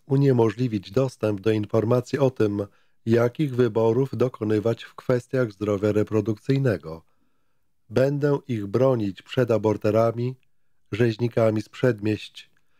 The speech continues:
plagą chorób przenoszoną drogą płciową i niebezpieczeństwem niepostrzeżenie rozwijającego się w ich ciałach raka,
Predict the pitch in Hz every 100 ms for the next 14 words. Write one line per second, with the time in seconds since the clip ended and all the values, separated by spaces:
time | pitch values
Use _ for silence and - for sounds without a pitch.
0 | _ - 123 120 123 113 - 139 123 98
1 | - - - 110 107 - 120 113 107 104
2 | 104 104 - 104 95 113 104 107 107 107
3 | - _ _ _ - 117 117 113 - 107
4 | 101 131 143 139 _ - 104 101 101 -
5 | _ _ _ _ _ _ _ _ _ 120
6 | 135 139 127 - - - 113 101 127 107
7 | 92 87 - _ - 113 110 104 110 104
8 | 104 101 147 139 - 127 113 101 - 107
9 | 101 101 - 107 120 110 - 78